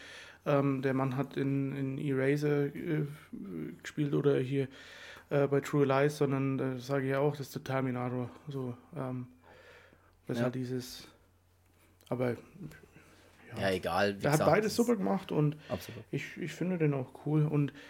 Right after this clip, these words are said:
Speaker 1: er selber hat ja auch so eine Produktionsfirma und der war ja auch bei diesen, ähm, das hatte ich ja heute schon mal, ähm, gesagt, äh,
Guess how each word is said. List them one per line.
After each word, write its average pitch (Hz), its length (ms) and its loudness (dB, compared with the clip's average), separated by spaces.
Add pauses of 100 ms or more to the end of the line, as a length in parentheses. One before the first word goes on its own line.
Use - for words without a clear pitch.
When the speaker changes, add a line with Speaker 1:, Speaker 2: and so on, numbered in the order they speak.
(460)
Speaker 1:
er 127 120 -4
selber 147 280 2
hat 170 100 2
ja 156 120 6
auch 151 180 2
so 156 100 0
eine 143 100 0
Produktionsfirma 170 960 0
und 160 180 -2
der 156 100 6
war 147 140 6
ja 147 80 4
auch 151 160 2
bei 147 260 2
diesen, 147 500 -2 (960)
ähm, 135 460 -2 (220)
das - 80 -6
hatte 143 140 2
ich 131 80 -4
ja 135 140 -2
heute 139 180 0
schon 147 120 -4
mal, 135 180 -4 (440)
ähm, 139 280 -6
gesagt, - 380 -12
äh, 135 220 -6